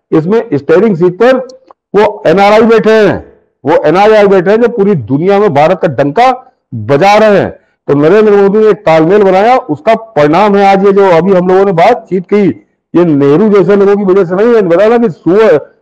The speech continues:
सुअर को खाने वाला गेहूं हमको अमेरिका देता था और नेहरू हमको खिलवाता था, ये भी समझ लीजिए। उन्नीस सौ पैंसठ में तो जब पाकिस्तान से लड़े थे, उसमें वो सुअर को खाने वाला गेहूं भी देना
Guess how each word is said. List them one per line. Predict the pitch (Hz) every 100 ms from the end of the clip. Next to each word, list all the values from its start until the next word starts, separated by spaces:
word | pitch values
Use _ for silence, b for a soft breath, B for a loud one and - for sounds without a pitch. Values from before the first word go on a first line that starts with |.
| _
सुअर | - 170 226 214
को | 202
खाने | 170 185 208
वाला | 202 202
गेहूं | 175 190 214
हमको | 190 180
अमेरिका | 226 180 175 226
देता | 185 180 226
था | 220 214 151 - _ _ -
और | 160
नेहरू | 170 190 240
हमको | 214 240
खिलवाता | 233 190 190 196 196 254
था, | 247 233 - - - _ _ -
ये | 135 165
भी | 214
समझ | 214 240
लीजिए। | 247 233 233 143 - - _ _
उन्नीस | - 165 220 196
सौ | 233
पैंसठ | 190 175 175 226
में | 233 226
तो |
जब | 233 -
पाकिस्तान | 185 208 190 226
से | 214
लड़े | 226 240
थे, | 240
उसमें | 190 240
वो | 226
सुअर | - 208 226
को | 208
खाने | 208 233
वाला | 233 233
गेहूं | 190 202 226
भी |
देना | 226 226 294